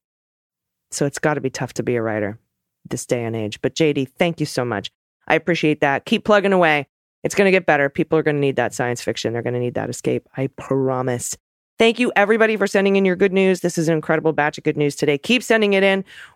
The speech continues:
We love it. And, uh, Dana will be back tomorrow. She says hello. She misses you. She's traveling.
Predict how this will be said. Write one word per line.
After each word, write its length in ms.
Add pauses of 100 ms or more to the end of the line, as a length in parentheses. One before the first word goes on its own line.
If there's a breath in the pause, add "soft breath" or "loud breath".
We 260
love 260
it. 300
And, 300
uh, 100
Dana 240
will 60
be 100
back 240
tomorrow. 560
She 160
says 240
hello. 320
She 160
misses 320
you. 100
She's 200
traveling. 500